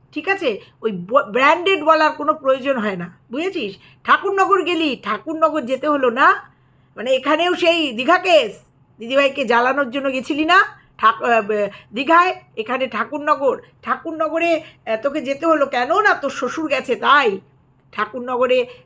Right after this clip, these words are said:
কি যেন হরিচাঁদ ঠাকুরের মন্দির, মন্দিরে উঠেছিলি, মন্দিরে প্রণাম করেছিলি, যে জন্য গেছিলি, খেয়েছিস ওখানে, আখের রস খেয়েছিস, আহ, মন্দিরে উঠেছিলি, বরকে উঠতে দিয়েছিলি?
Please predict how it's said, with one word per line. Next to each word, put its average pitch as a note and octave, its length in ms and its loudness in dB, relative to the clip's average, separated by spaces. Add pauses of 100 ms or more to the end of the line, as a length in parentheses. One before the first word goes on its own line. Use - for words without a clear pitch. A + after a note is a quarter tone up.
(160)
কি A#3+ 100 -12
যেন A#3+ 220 -6
হরিচাঁদ A#3 640 -2
ঠাকুরের C#4 440 -4
মন্দির, D4 500 0 (460)
মন্দিরে C4+ 320 -2
উঠেছিলি, E4 680 0 (480)
মন্দিরে C4 340 -2
প্রণাম C#4 420 0
করেছিলি, E4+ 640 0 (240)
যে G#3+ 140 -4
জন্য D4 320 -2
গেছিলি, C#4+ 320 -4
খেয়েছিস E4 480 -2
ওখানে, G#3+ 400 -6
আখের C#4 320 -2
রস C#4 240 0
খেয়েছিস, B3 440 -6
আহ, G#3+ 520 -4
মন্দিরে C#4 360 0
উঠেছিলি, G4+ 680 2 (680)
বরকে A3+ 340 -2
উঠতে D4+ 300 -8
দিয়েছিলি? F#4+ 680 0